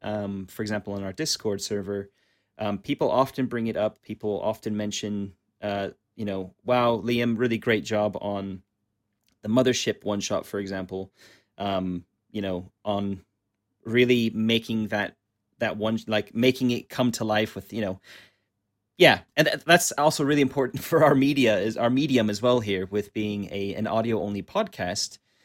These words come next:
Um, we can't, we can't provide you, the listeners, with any kind of visual aids whatsoever. Um, all we can manipulate is what you're hearing. And so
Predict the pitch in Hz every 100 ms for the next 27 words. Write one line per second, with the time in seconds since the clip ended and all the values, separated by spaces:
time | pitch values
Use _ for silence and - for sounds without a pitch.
0 | _ _ 113 113 110 127 - 208 131 -
1 | _ _ _ _ 135 139 156 - 127 127
2 | 120 110 127 123 113 - 101 90 92 -
3 | 104 101 - _ 139 151 160 151 143 120
4 | 123 120 113 104 101 - 98 113 107 101
5 | 92 110 - _ _ _ _ 104 101 98
6 | 95 - - 127 135 131 123 120 113 120
7 | 113 107 110 101 107 101 101 107 98 85
8 | 90 - _ - 104 - 107 101 95 95